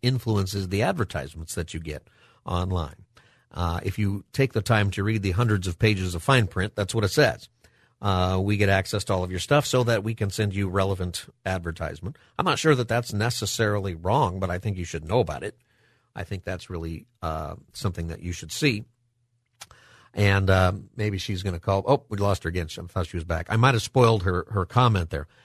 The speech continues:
Have you ever had this experience? And I'm, I am not,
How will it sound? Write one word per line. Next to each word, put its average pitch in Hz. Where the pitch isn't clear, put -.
Have 123
you 233
ever 311
had 160
this 120
experience? 202
And 113
I'm, 131
I 147
am 92
not, 101